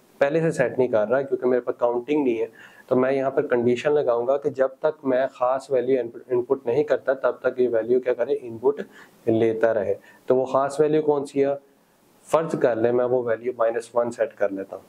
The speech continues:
ठीक है, तो मैं क्या करूँगा, एक input लेता हूँ user से number one, ठीक है, और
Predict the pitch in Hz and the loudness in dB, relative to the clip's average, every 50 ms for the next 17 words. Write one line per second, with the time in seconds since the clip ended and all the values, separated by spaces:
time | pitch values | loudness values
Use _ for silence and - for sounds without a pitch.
0 | _ - 135 135 135 147 147 - - - _ _ - - - - - 127 127 127 | _ 0 2 2 2 0 -2 -2 -8 -16 _ _ -20 -20 -4 0 2 2 2 2
1 | 131 127 127 127 127 127 127 139 135 131 131 123 120 120 123 127 - - _ _ | 0 0 2 2 2 2 0 0 0 0 0 0 0 0 -2 -2 -6 -12 _ _
2 | _ _ _ - 123 123 123 120 - - 120 120 117 113 123 120 117 120 139 135 | _ _ _ 0 0 0 0 0 0 0 0 0 0 0 0 0 0 -2 -2 0
3 | 147 139 131 - 131 135 139 135 127 123 123 127 127 - 139 131 117 110 110 110 | 0 0 0 0 -2 0 2 2 2 2 0 -2 -2 -2 -4 -2 -2 -4 -4 -2
4 | 117 117 113 117 120 139 151 - _ _ _ _ _ _ _ _ _ _ _ - | -4 -4 -2 -2 -2 -4 -6 -10 _ _ _ _ _ _ _ _ _ _ _ -4
5 | - 117 110 - 139 143 143 - - - _ _ - - - - - - - - | -2 -2 0 2 0 -2 -2 -4 -10 -18 _ _ -20 -20 -20 -20 -20 -20 -20 -20
6 | - - - - - - - - - - 139 135 131 123 113 - - - | -20 -20 -20 -20 -14 -14 -14 -12 -2 0 2 2 2 0 -2 -4 -6 -10